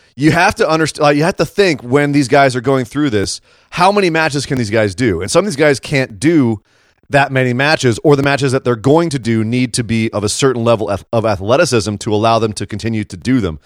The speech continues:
which is why some of the outcomes happen. For example, Mysterio won here, but they gave him a nice little injury angle, so he didn't have to work as hard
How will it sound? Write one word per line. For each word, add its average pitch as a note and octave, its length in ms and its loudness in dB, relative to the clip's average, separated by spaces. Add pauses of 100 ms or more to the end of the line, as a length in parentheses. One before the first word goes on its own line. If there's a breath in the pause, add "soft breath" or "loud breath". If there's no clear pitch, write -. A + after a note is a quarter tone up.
(360 soft breath)
which A2+ 160 -2
is A2+ 140 0
why C#3 240 4
some C3 160 -2
of A#2+ 40 -4
the A#2 120 2
outcomes G#2+ 420 -2
happen. C#3 380 -2
For A#2+ 260 -2
example, A2+ 580 -2 (320 soft breath)
Mysterio C3 640 2
won G#2+ 300 -2
here, G#2+ 480 0 (320 soft breath)
but A#2+ 160 0
they C3 80 4
gave B2 220 2
him B2 40 -2
a A#2+ 40 2
nice A#2+ 260 0
little A2 180 0
injury B2+ 440 2
angle, G#2+ 180 2
so A2+ 140 -2
he - 20 0
didn't A2+ 300 0
have A#2+ 180 0
to A#2 80 -6
work A2 260 0 (100)
as A#2 300 2
hard A#2 460 0